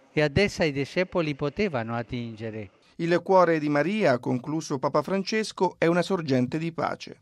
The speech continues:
Speaker 1: Passato attraverso l'esperienza di morte e resurrezione del suo figlio, viste nella fede come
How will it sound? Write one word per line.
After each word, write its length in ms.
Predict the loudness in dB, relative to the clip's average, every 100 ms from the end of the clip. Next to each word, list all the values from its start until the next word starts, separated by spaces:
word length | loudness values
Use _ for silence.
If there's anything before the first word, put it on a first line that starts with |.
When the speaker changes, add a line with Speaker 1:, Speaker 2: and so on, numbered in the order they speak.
| -6
Speaker 1:
Passato 520 | -4 -2 0 0 0
attraverso 580 | -2 0 2 0 0 -2
l'esperienza 760 | 0 -2 -2 0 0 0 -4
di 120 | -4 -2
morte 420 | 0 0 -2 -6
e 40 |
resurrezione 800 | -6 -8 -8 -6 -4 -2 -2 -2
del 220 | -4 -4
suo 180 | -4 -8
figlio, 540 | -4 -4 -4 -4 -4 -6 _ _
viste 480 | -2 0 0 -2 -2
nella 260 | 0 -2 -2
fede 680 | 0 0 2 -2 -4 -8 -4
come 560 | 2 2 2 -4 -6